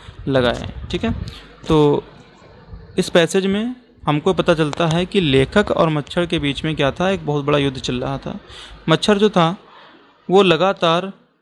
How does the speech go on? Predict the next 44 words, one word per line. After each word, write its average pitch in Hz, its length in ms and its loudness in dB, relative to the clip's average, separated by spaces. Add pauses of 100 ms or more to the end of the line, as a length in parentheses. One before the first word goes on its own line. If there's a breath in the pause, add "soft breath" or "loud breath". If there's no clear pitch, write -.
(120)
लेखक 151 340 0
को 175 120 2
परेशान 156 460 0
कर 165 140 -2
रहा 139 220 -2
था, - 260 -10 (400)
तो 175 60 0
लेखक 170 320 0
ने 185 160 0
क्या 160 180 -2
किया 175 240 -2
कि 180 140 -4
अपने 160 220 -2
आप 160 160 0
को 156 80 -4
जज 156 160 2
मान 147 180 2
लिया 135 360 -4 (460 loud breath)
और 147 480 2 (360)
मच्छर 147 260 2
को 165 120 2
क्या 147 200 -2
किया, 156 180 0
मृत्यु 139 380 -2 (520)
दंड 139 200 2
की 135 100 -4
सज़ा 175 320 2 (300)
दे 147 120 4
दी, 139 120 0
मृत्यु 135 320 -2
की 147 80 -6
सज़ा 185 300 2 (320)
दे 131 140 0
दी, 123 300 -4
और 175 140 2
उन्होंने 175 540 -2
मच्छर 156 320 -4
पर 170 160 -2
कई 160 200 0
प्रकार 143 320 -2
के - 140 -4
आरोप 135 300 2
भी 143 120 -4
लगाए। 143 360 -8